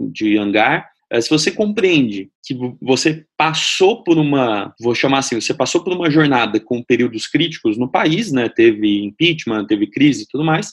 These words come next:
O Sebrae diz que oitenta por cento das empresas fecham em cinco anos e eu conheço muitos boxes de crossfit que iniciaram nessa época e se mantiveram fazendo bem.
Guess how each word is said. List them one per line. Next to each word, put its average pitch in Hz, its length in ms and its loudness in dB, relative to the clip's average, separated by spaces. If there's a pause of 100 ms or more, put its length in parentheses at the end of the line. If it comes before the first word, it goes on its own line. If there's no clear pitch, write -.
O 196 100 -4
Sebrae 151 560 2
diz 131 360 -2
que 117 420 -2
oitenta 165 400 2
por 156 100 2
cento 123 260 -2
das 120 180 2
empresas 113 400 0
fecham 147 400 0
em 104 60 -4
cinco 156 340 -6
anos 196 460 -4
e 220 340 0
eu 202 140 2
conheço 175 640 0
muitos 139 720 2
boxes 110 380 0
de 107 80 -8
crossfit 143 460 -4
que 117 80 -4
iniciaram 113 520 -2
nessa 107 260 -4
época 160 360 -6
e 180 80 -8
se - 160 -6
mantiveram 196 840 0
fazendo 131 320 0
bem. 123 200 -2